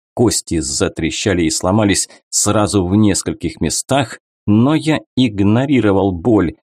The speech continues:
Бронзовая кровь стремительно испарялась, а перчатка истончалась с каждым мгновением.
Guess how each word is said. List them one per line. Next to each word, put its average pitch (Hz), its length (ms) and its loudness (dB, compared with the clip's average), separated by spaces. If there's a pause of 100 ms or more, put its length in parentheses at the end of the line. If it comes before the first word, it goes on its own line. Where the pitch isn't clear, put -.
(300)
Бронзовая 85 760 0
кровь - 460 -2
стремительно 95 920 0 (100)
испарялась, 107 760 -2
а 90 80 0
перчатка - 840 -4 (100)
истончалась 110 1000 -2 (180)
с - 260 -2 (180)
каждым 110 760 0
мгновением. 98 840 2